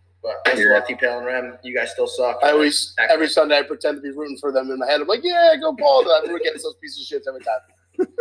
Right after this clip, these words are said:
Speaker 2: <laughs> But, hey, Joe, I was rooting for you last week. I, in the last pod, I said that
Speaker 3: So
Speaker 2: all
Speaker 3: sweet.
Speaker 2: your players, all your players were underperforming, and I feel like that,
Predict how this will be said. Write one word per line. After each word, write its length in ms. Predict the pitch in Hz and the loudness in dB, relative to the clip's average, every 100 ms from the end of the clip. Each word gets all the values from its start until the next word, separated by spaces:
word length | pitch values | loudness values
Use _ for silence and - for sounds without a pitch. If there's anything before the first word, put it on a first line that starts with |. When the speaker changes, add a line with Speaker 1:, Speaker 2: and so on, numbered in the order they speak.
| - | -2
Speaker 2:
<laughs> 120 | 480 | 0
But, 240 | 226 226 - - _ - | 2 2 0 -4 _ -2
hey, 160 | 156 156 | 0 2
Joe, 260 | 175 185 | 2 2
I 180 | 135 156 | 2 2
was 180 | 185 151 | 2 2
rooting 300 | 170 175 - | 0 -2 -2
for 60 | |
you 140 | 135 131 | -6 -4
last 260 | 135 127 | -4 -4
week. 200 | 147 143 120 | -6 -6 -4
I, 280 | 127 123 120 123 _ _ - | -2 -2 -4 -10 _ _ -20
in 100 | 120 | -14
the 80 | 117 | -8
last 280 | 120 127 - | -4 -4 -4
pod, 360 | 131 135 131 117 110 120 | -2 0 2 0 -2 0
I 140 | 120 | 0
said 340 | - 131 127 117 | 2 2 4 4
that 320 | 117 117 110 - _ _ - | 4 4 0 -6 _ _ -6
Speaker 3:
So 140 | - | -2
Speaker 2:
all 40 | 247 | 0
Speaker 3:
sweet. 180 | - - | 2 2
Speaker 2:
your 80 | 156 - - | 2 -2 -2
players, 260 | 156 156 - - | 2 2 -2 -8
all 120 | 127 | -4
your 120 | 143 - | -2 -2
players 220 | 143 127 | -4 -2
were 80 | 131 | -4
underperforming, 800 | 131 123 120 120 127 135 117 117 | -6 -8 -8 -8 -6 -4 -6 -4
and 80 | 110 | -6
I 100 | 110 | -6
feel 160 | 127 120 | -2 0
like 220 | 113 110 117 | -2 -2 2
that, 160 | 117 | 2